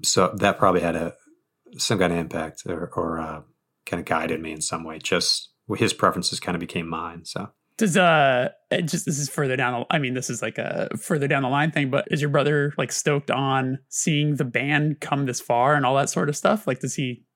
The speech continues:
Speaker 2: does he, uh, appreciate that?
Speaker 1: Yeah, I think he's, like, pretty proud of me. He'll, uh,
Speaker 2: Yeah.
Speaker 1: you know, he's a, he's, like, a fucking welder. <laughs> He's, uh,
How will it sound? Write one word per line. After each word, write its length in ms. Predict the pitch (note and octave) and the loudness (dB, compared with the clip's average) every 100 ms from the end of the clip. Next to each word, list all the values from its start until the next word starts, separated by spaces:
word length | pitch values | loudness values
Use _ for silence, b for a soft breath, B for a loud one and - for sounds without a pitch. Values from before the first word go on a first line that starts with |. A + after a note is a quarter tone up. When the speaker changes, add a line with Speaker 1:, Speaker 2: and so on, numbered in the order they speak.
| _ | _
Speaker 2:
does 140 | C3+ - | -8 -4
he, 200 | C3+ B2+ | -2 -2
uh, 160 | A2+ - | -2 -4
appreciate 500 | G#2 - - D#3 - | -6 -6 0 0 0
that? 240 | A#3 B3 - _ _ - | 0 -2 -6 _ _ 0
Speaker 1:
Yeah, 260 | C3+ D#3 | 2 4
I 60 | G#2 | 4
think 200 | G#2+ F2+ | 2 0
he's, 320 | G2+ F2 - | 0 -2 -2
like, 220 | G2 - | -4 -4
pretty 300 | - G#2+ F2+ - _ _ _ _ | -4 -2 -2 -4 _ _ _ _
proud 420 | - - F2+ G2 G2 | -2 2 4 4 4
of 160 | F#2+ | 0
me. 220 | G2+ G2+ | -2 -2
He'll, 260 | G2+ G2 G2 | 0 0 0
uh, 460 | F#2 F2 E2+ E2 - | 0 0 -2 -8 -6
Speaker 2:
Yeah. 420 | D#3+ F3+ G#3 - - | -2 0 0 -2 -4
Speaker 1:
you 80 | A2+ | 0
know, 60 | A#2+ | 0
he's 340 | - C3+ B2 | 2 2 4
a, 140 | A#2 G2 | 4 4
he's, 260 | C3+ C3 | 0 0
like, 80 | B2+ | 2
a 80 | F#2+ | 0
fucking 440 | - - - F2 | 0 -6 -4 -4
welder. 540 | E2 F#2 F2+ D#2 D2+ - _ _ _ _ - | 0 2 0 -4 -8 -16 _ _ _ _ -8
<laughs> 420 | G2+ - - - | -6 -4 -6 4
He's, 300 | C#3 G#2+ A2 | 4 6 4
uh, 200 | G#2 | 4